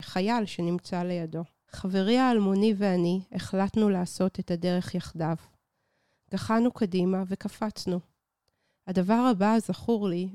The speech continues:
הוא עיסה אפורה לבנוונה, שהינה כעין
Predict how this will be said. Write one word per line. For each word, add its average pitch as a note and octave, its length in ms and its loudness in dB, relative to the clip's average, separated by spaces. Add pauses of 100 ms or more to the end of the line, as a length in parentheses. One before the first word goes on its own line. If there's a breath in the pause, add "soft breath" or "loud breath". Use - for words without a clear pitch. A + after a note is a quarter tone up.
הוא F#3+ 120 -4
עיסה G#3 500 -2
אפורה F3 520 0 (140)
לבנוונה, F3 680 0 (520)
שהינה G3 580 2 (140)
כעין G#3+ 480 0